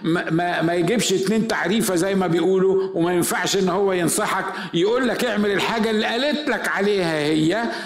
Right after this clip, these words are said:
تلاقي نفسك غيرتها. ليه؟ لأن قالوا لك الرجالة بره على القهوة اللي انت كنت قاعد، احنا بنسميها القهوة، ال-، اللي انت كنت قاعد عليها ديًا واتغيرت، وتيجي تسألك: "انا اتغيرت فجأة كده ليه؟"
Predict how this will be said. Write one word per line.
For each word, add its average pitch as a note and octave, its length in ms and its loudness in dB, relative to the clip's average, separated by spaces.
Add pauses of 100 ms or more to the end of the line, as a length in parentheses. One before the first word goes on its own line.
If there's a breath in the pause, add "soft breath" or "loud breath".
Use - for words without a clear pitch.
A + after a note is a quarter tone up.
(160 loud breath)
تلاقي G3+ 340 0
نفسك G#3 460 -2 (180 loud breath)
غيرتها. F#3 840 0
ليه؟ G3 420 2
لأن G3 360 0
قالوا G3+ 320 2
لك G#3+ 200 0
الرجالة F3+ 580 2
بره G3 360 0
على F3+ 480 0 (200)
القهوة F3+ 500 0
اللي F#3 140 2
انت G3 160 0
كنت G3+ 300 0
قاعد، F#3 300 -2
احنا D3 140 -2
بنسميها F3 340 0
القهوة، C3 400 0 (280 loud breath)
ال-، G3+ 240 0
اللي F3+ 240 2
انت G#3+ 140 2
كنت G3+ 260 0
قاعد F#3 360 0 (260 loud breath)
عليها E3+ 500 0
ديًا G#3 680 0
واتغيرت، F#3+ 800 2
وتيجي G#3 300 2
تسألك: G3 360 0
"انا D3+ 140 0
اتغيرت G#3+ 580 0
فجأة G#3 400 0
كده G3 260 0
ليه؟" F#3 280 2